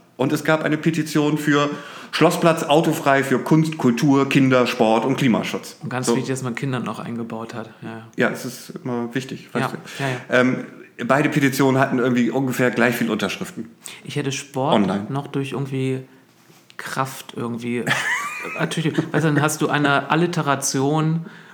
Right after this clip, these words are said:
Speaker 2: fünf Begriffe, alle mit K.
Speaker 1: Das sch-, also stimmt.
Speaker 2: Ja.
Speaker 1: Ach, darauf wolltest du hinaus.
Speaker 2: Ja, ja,
Speaker 1: Alles
Speaker 2: Kunst,
Speaker 1: klar.
Speaker 2: Kultur, Kinder, Sport, Klimaschutz.
Speaker 1: <laughs> Alles klar.
Speaker 2: Ja.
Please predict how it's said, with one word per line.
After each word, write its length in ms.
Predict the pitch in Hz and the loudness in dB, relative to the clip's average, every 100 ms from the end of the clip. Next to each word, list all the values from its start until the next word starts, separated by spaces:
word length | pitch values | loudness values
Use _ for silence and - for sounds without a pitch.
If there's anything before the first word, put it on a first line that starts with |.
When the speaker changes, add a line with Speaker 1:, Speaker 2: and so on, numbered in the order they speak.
| - | -20
Speaker 2:
fünf 600 | - - 208 208 226 - | -14 2 4 6 4 2
Begriffe, 420 | 156 - 156 156 | 0 0 0 0
alle 160 | 131 143 | 0 0
mit 220 | 131 - | -2 -4
K. 300 | 127 113 110 117 294 269 208 - - | -4 -2 -4 -6 -6 -4 -4 -6 -12
Speaker 1:
Das 240 | 156 156 156 | -2 0 0
sch-, 100 | 170 | 0
also 200 | 139 135 | 0 0
stimmt. 260 | - 247 - | 2 0 0
Speaker 2:
Ja. 280 | 139 135 139 - _ - - _ _ _ - - - | -4 -4 -6 -14 _ -20 -20 _ _ _ -20 -16 -4
Speaker 1:
Ach, 160 | 151 - | -2 2
darauf 360 | 190 214 147 | 4 4 2
wolltest 240 | 127 120 117 | 2 0 2
du 40 | |
hinaus. 200 | 110 107 | 0 2
Speaker 2:
Ja, 80 | 104 | 4
ja, 120 | 143 | 4
Speaker 1:
Alles 160 | 139 151 | 2 4
Speaker 2:
Kunst, 360 | 196 156 117 | 4 4 2
Speaker 1:
klar. 140 | - - | -4 -14
Speaker 2:
Kultur, 580 | - 147 143 160 156 156 | -6 -6 -4 -4 -4 -4
Kinder, 320 | - 151 - | -2 -2 -2
Sport, 640 | - - - - - - | -6 -8 -8 -8 -12 -18
Klimaschutz. 640 | - 135 131 120 - - - | -4 0 2 2 -2 -6 -10
Speaker 1:
<laughs> 40 | - | -8
Alles 320 | 110 147 - | -4 -4 -4
klar. 180 | - 135 170 | -4 -4 -4
Speaker 2:
Ja. 100 | 185 | -4